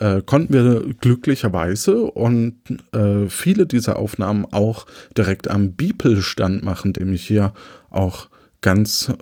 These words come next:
deutlich danken möchte, ähm, weil wir da eben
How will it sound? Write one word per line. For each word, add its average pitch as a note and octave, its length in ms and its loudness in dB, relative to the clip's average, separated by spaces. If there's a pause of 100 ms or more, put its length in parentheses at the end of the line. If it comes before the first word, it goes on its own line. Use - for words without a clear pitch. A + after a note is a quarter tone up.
deutlich G2+ 520 0
danken A2 360 -2
möchte, G2+ 440 -2 (560)
ähm, G2+ 420 2 (220)
weil G2 180 2
wir G2 100 4
da F2+ 260 0
eben F#2 560 -4